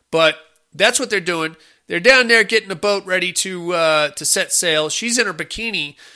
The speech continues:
She gets into an inner tube, like, off in, out in the water there. You know what I mean? Uh,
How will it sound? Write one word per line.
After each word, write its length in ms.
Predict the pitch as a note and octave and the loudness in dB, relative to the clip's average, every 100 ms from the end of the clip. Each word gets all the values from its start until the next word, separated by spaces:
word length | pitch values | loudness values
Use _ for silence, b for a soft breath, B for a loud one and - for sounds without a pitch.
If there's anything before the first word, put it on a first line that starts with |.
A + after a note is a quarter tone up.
| B | B
She 220 | - C4+ | -2 0
gets 240 | D#4 E4 E4 | 2 4 2
into 320 | C#4+ - D4 | 0 -4 -4
an 80 | A#3 | -4
inner 280 | C4+ D4 | -2 -2
tube, 360 | A#3 - B2 - _ _ _ _ - | -2 -4 -6 -10 _ _ _ _ 0
like, 260 | F3+ F3 - | 0 0 0
off 320 | G3 C4+ - | 4 4 2
in, 340 | - B3 A#3 A#3 - | -4 -6 -6 -14 -6
out 300 | G#3+ A#3+ A#3+ | -2 -2 -2
in 140 | A#3 A3 | -6 -4
the 80 | |
water 400 | F#3+ G#3+ G#3 D3 | 0 4 4 4
there. 320 | A#2+ A#2+ - - _ | 0 -2 -4 -12 _
You 100 | E3 | -6
know 60 | F3 | -2
what 100 | F#3 | -2
I 60 | |
mean? 300 | F3+ G3 G#3+ b b b b b - | 0 -2 -4 b b b b b -4
Uh, 360 | F#3+ D#3+ D3 | 2 4 2